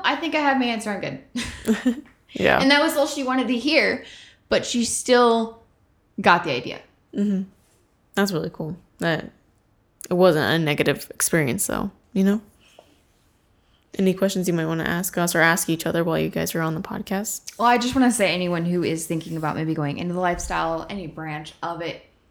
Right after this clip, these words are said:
Speaker 1: um, reach out to other people.
Speaker 2: Mm-hmm.
Speaker 1: Like, ask questions, talk to them. If you're not sure,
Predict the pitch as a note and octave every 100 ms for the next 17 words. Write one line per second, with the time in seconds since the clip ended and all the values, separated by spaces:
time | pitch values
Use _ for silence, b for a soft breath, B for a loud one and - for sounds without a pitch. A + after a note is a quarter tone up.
0 | - F3+ D#3 C#3+ D3 C#3+ _ _ _ -
1 | F3 A3+ C4+ F#3+ G#3 - - G3+ F#3 G3+
2 | G#3 F#2+ G#3 - _ _ G#3 A#3 - F#3
3 | G#3+ - - - - - - - C#3 D3
4 | - D#3 - b b b b - A#3 A#3
5 | C4 B3+ B3+ B3+ - A#3 C4 C#4 C#4